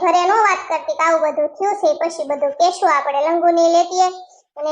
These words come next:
ઢીંગલીને લેતીએ અને તું અહીંયા આય અને કાંઈક ટિફિન બિફિન લેતી આવજે. આ બધા ભૂત બહુ ઝાઝા છે, ઝાઝું ખાવાનું લાવવું પડશે.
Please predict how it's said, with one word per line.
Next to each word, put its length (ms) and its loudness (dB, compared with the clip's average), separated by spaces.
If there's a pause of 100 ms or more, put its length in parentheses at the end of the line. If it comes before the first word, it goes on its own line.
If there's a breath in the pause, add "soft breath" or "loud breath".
ઢીંગલીને 560 4 (140)
લેતીએ 300 2 (120)
અને 180 -6
તું 140 2
અહીંયા 520 0
આય 160 0 (440)
અને 160 -8
કાંઈક 160 -4
ટિફિન 400 -4
બિફિન 340 2
લેતી 300 2
આવજે. 260 0
આ 180 -2
બધા 260 -2
ભૂત 300 0
બહુ 80 2 (140)
ઝાઝા 380 2
છે, 80 2 (120)
ઝાઝું 360 0
ખાવાનું 420 -2 (440 loud breath)
લાવવું 360 0
પડશે. 300 -6